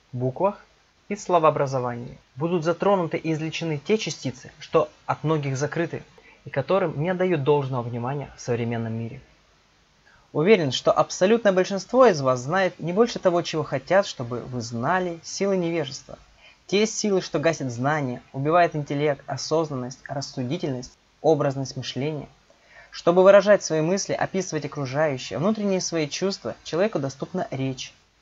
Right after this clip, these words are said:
Чтобы всё это запечатлевать на материальном носителе, нам доступны знаки, буквы, что складываются в слоги и слова.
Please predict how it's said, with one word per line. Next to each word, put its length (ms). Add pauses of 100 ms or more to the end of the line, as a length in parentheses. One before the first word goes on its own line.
(100)
Чтобы 300
всё 220
это 200
запечатлевать 720
на 40
материальном 560
носителе, 540 (240)
нам 260
доступны 540
знаки, 440 (680)
буквы, 480 (320)
что 180
складываются 640
в 80
слоги 460 (180)
и 240
слова. 520